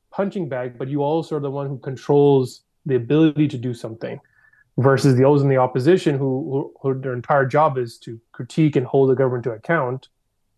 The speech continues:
People can get galvanized by, by, by the opposition, which is what Pierre Poilievre is seeing right now, is that despite him not actually having a lot relatable on a personal level to,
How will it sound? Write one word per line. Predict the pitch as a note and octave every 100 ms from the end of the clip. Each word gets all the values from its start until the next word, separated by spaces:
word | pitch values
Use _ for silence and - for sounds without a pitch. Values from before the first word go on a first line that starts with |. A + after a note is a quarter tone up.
| _
People | - C#3
can | C3+ C#3
get | C3+
galvanized | A#2 C3 C#3 C#3 B2 A#2+ A#2 A#2
by, | A#2+ A#2 A2+ - - C3
by, | - A#2 A2+ A2 A2 -
by | - A#2
the | A#2+
opposition, | A#2 A#2+ A#2+ F3+ F3
which | C3+
is | B2
what | C3+ C3+ - _
Pierre | C#3+ C3
Poilievre | A#2 C3+ C#3 C3 A#2+
is | A2+
seeing | A#2+ A2+
right | A2 A2+
now, | A#2 - _ _ _
is | B2 A#2
that | A#2+ A2+ A#2+ - -
despite | B2+ - D3 C#3
him | C#3+ C3 B2 A#2+ _ _ _ _ _ _
not | D3 C3+ C#3
actually | C#3+ C#3+ D3
having | C#3+
a | C3
lot | C3 B2
relatable | B2 C3 D#3 F3 C#3+ C3+
on | B2
a |
personal | A#2+ F#3+ G#3 D#3+
level | B2+ A#2+ B2
to, | A#2 B2+ B2 A#2+